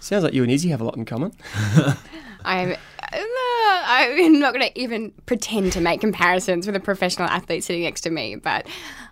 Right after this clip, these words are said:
Speaker 3: um, I guess on the topic of what this podcast is all about, which is mental health, we will explore about the role of, you know, the physical activity in your life, um,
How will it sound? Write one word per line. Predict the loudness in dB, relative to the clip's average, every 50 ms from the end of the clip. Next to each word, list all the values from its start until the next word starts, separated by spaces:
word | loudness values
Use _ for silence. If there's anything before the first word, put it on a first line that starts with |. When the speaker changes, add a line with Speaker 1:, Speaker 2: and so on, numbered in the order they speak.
| _ -4
Speaker 3:
um, | -2 0 0 0 0 -2 -2 -4 -4 -2
I | -2 2
guess | 4 4 4 6
on | 4 4
the | 4
topic | 4 0 -2 0 2 2 0 0 -2 -6 _ -4
of | -2 -2 -2 -4 -4
what | -6 -4
this | -4 -6 -6
podcast | -6 -8 -6 -4 -4 -2 -2 -2 -4
is | -4 -4
all | -4 -6
about, | -2 0 2 4 4 4 4 2 0
which | -4 -8 -4 -4
is | -4 -4 -2 -2
mental | -2 -4 -4 -6 -10 -12
health, | -10 -6 -6 -6 -6 -8 -12 -14 -6
we | -2 0 2
will | 2 2
explore | 2 0 -2 -8 -8 -4 -4 -2 -2 -2
about | -4 -4 -4 -4 -4 -2
the | -4 -4
role | -2 0 0 2 2 0 -2 -2
of, | -4 -4
you | -4 -6
know, | -6 -6
the | -6 -8
physical | -8 -8 -8 -8 -8 -8 -8
activity | -8 -8 -8 -6 -4 -2 -2 0 -2 -2 -2 -2
in | -2 -2
your | -4 -4
life, | -4 -4 -2 0 0 0 0 -2 -4 -10 -16 -20 -20 -20 -20 -20 -20 -20 -20 -20 _ -8
um, | -6 -4 -4 -4 -4